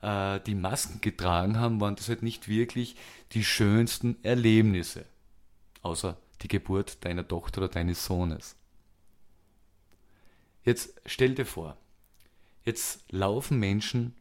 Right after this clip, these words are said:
mit Masken herum. Ganz, ganz viele laufen sogar mit diese O-P-Masken herum.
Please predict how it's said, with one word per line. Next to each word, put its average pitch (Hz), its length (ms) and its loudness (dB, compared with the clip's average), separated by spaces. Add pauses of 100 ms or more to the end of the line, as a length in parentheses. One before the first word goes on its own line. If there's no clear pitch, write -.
(120)
mit 110 220 -2
Masken 98 520 -2
herum. 85 340 -10 (340)
Ganz, 151 200 -2
ganz 147 180 2
viele 139 280 4 (340)
laufen 120 300 4
sogar 117 260 0
mit 117 200 0
diese 117 260 -2
O-P-Masken 107 880 2
herum. 85 300 -8